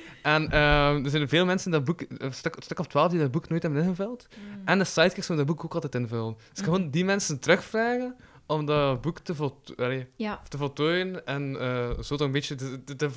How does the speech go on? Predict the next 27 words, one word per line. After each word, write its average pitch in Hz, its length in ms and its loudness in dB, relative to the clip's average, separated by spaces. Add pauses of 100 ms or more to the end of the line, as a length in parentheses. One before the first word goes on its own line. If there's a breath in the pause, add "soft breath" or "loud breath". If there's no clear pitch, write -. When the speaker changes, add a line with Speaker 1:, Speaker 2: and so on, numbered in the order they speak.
Speaker 1:
de 147 120 -2
vibe 156 360 -2
terug 170 220 -6
te 190 100 -12
keren 185 440 -8
van 160 100 -6
de 139 80 -8
vrienden 156 280 -8
van 160 200 -8
Vano, 180 440 -12
waarvoor 123 200 -8
Speaker 2:
Ja. 120 80 -6
Speaker 1:
het - 40 -20
de 120 80 -10
V 120 180 -6
V 120 40 -8
V-podcast 135 380 -10
stond. 156 280 -12 (400 loud breath)
Maar 120 80 -2
dan 120 100 2
onder 120 160 0
de 117 60 2
naam 120 100 0
de 120 100 -6
Vriendenreunie 120 600 -4
van 139 180 -10
Vano. 135 320 -6